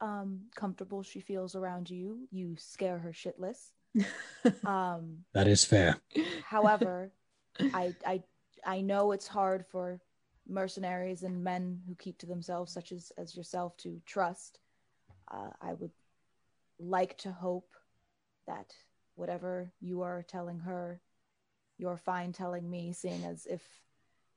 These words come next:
Speaker 1: something magical needs to happen, she does not have the power to do so. I do.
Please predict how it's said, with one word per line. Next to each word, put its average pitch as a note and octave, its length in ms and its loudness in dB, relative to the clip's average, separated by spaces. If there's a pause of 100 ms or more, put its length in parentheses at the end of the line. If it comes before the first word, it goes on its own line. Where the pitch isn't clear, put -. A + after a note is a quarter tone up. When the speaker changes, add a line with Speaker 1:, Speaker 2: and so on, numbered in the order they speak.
(140)
Speaker 1:
something F3+ 380 -4
magical F3+ 440 -4
needs F3+ 240 -6
to F#3+ 80 -6
happen, F3+ 420 -2
she F3 340 -8
does F3 240 -4
not E3+ 200 -4
have E3+ 240 -8
the F3 80 -10
power E3+ 400 -8
to - 120 -18
do E3+ 220 -10
so. - 440 -12
I D#3 200 -6
do. - 180 -14